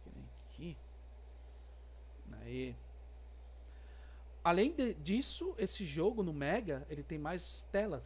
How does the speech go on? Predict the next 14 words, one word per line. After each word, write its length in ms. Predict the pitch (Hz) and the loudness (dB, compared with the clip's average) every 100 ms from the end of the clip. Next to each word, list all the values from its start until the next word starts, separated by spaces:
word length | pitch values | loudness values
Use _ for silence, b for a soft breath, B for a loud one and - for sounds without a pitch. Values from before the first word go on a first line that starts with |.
| - | -8
que 100 | 147 | -8
do 80 | 135 | -4
Super 320 | - 139 139 | -2 -2 -4
Nintendo, 400 | 131 123 131 127 | -6 -6 -6 -6
tá? 220 | - 139 - - - B B B B B B B B | -6 -6 -8 -14 -14 B B B B B B B B
Eu 100 | 185 | 4
sempre 300 | 196 359 359 | 6 6 6
achei 240 | 294 - 233 | 6 6 6
as 120 | - | 6
cores 280 | - 190 180 | 4 4 4
do 60 | |
Super 260 | 170 - 175 | 0 0 -2
Nintendo 320 | 165 170 185 | 0 0 0
melhor. 400 | 226 220 139 - | 0 2 2 0